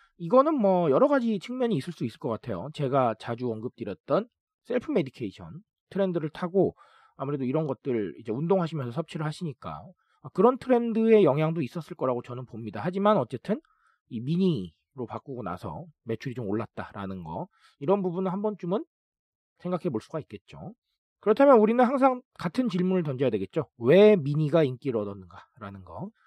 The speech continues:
왜 미니미 나초가 출시 사 개월 만에 누적 판매량 삼백사십만 봉이 넘어갔겠느냐라는 거, 어떤 트렌드를 반영했을까라는 것인데,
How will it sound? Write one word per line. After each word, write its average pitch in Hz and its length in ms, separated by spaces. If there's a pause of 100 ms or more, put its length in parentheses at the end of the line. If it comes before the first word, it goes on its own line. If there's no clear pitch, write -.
(220)
왜 131 500
미니미 151 420
나초가 120 640 (360)
출시 196 220
사 117 180
개월 123 220
만에 104 240
누적 113 320
판매량 117 380
삼백사십만 120 640
봉이 139 140
넘어갔겠느냐라는 95 1040
거, 151 240 (320)
어떤 254 240
트렌드를 214 420
반영했을까라는 117 840
것인데, 113 380